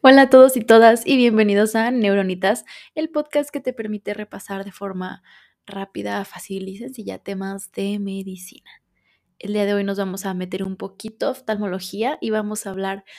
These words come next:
así súper rápido de estrabismo. Así que comencemos.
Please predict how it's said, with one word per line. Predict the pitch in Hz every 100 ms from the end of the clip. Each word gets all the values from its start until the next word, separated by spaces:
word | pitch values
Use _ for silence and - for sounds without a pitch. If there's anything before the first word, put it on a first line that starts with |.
| - -
así | - 185 202
súper | - 220 185 196 190 185
rápido | 202 202 220 302 330
de | 190 196
estrabismo. | 202 - 131 104 107 170 165 -
Así | 196 - 208
que | - 233 285 -
comencemos. | 202 208 214 220 208 170 156 - -